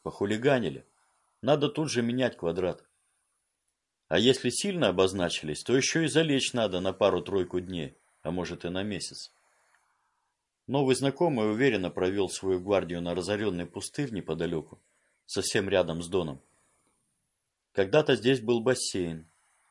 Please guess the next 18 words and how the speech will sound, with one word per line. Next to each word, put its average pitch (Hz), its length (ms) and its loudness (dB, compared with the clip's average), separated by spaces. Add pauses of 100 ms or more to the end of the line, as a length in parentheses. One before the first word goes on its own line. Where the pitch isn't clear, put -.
(140)
а 87 60 2
до 95 100 4
революции 120 600 0
хранилище 117 640 -2
льда. 95 340 -6 (1080)
Зимой 101 380 2
его 95 180 6
напиливали 92 600 0
синими 90 440 -4
глыбами 104 520 -2
и - 20 -4
брусками, 82 540 -4
да 87 120 -2
закладывали 101 640 2
под 87 240 -4
землю, 82 420 -4 (640)
пересыпали 120 600 2
опилками, 90 640 -2